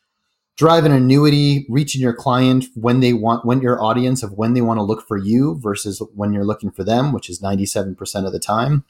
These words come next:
But now all the other channels got taken away and more people are spending time online. So there's just been a giant rush of, of marketers building that.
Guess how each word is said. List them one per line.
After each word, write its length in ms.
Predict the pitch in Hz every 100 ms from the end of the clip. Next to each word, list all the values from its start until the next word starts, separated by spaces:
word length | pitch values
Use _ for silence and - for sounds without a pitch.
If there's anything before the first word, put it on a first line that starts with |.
| _ _ _
But 100 | 147
now 220 | 135 151 185
all 120 | 170
the 140 | 151
other 160 | 156 175
channels 340 | 147 123 117
got 200 | 117 110
taken 260 | 143 123 120
away 240 | 113 127
and 80 | 117
more 240 | 117 123
people 240 | 127 135 127
are 60 |
spending 280 | - 120 117
time 280 | 107 117 107
online. 560 | 101 98 98 92 87 85
So 400 | - 98 98 - _ _ _
there's 140 | 123 123
just 240 | 160 -
been 140 | 160
a 100 | 120
giant 460 | 90 110 117 123 120
rush 340 | 101 110 110
of, 160 | 104 95 -
of 260 | 101 98 92 -
marketers 480 | 101 104 101 98
building 340 | - 107 95 82
that. 240 | 82 104